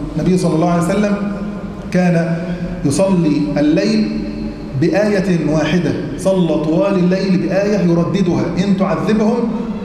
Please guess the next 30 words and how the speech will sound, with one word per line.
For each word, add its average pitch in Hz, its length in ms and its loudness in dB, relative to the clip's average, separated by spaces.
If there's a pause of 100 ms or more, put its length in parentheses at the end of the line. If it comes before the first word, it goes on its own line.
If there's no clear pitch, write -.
(160)
فإنهم 180 500 2
عبادك، 180 540 0
وإن 165 260 0
تغفر 180 340 0
لهم 185 280 2
فإنك 180 480 2
أنت 180 300 2
العزيز 160 440 2
الحكيم". 147 460 0 (240)
يرددها 180 520 2
طوال 190 260 0
الليل، 175 280 2 (160)
يتفكر 180 460 0
ويتدبر 180 460 2
فيها 214 360 2 (420)
ويدعو 190 340 2
الله 190 300 2
سبحانه 180 500 2
وتعالى، 151 360 0 (100)
كما 151 140 0
قال 175 200 0
أبو 160 140 2
ذر: 190 320 2 (240)
"يركع 180 420 2
بها 180 340 0
ويسجد"، 165 440 0 (520)
صلى 170 260 2
الله 160 320 2
عليه 156 240 2
وسلم. 151 340 0